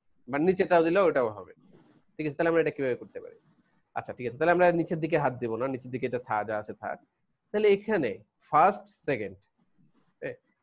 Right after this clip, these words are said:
এখানে আমরা এটা first, second, এখানেই তো আমাদের নান আন-, আননোনটা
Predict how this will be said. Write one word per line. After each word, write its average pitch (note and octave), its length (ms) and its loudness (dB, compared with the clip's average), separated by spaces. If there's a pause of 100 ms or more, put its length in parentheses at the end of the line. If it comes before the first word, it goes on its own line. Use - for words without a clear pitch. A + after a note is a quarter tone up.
এখানে C4 200 0
আমরা B3 160 6
এটা B3 100 -2 (220)
first, F#3+ 240 4
second, G3+ 180 0 (140)
এখানেই G#3+ 260 6
তো A#3 100 6
আমাদের G#3+ 260 4
নান E3+ 160 6 (300)
আন-, C#3+ 220 -4 (520)
আননোনটা D3 380 0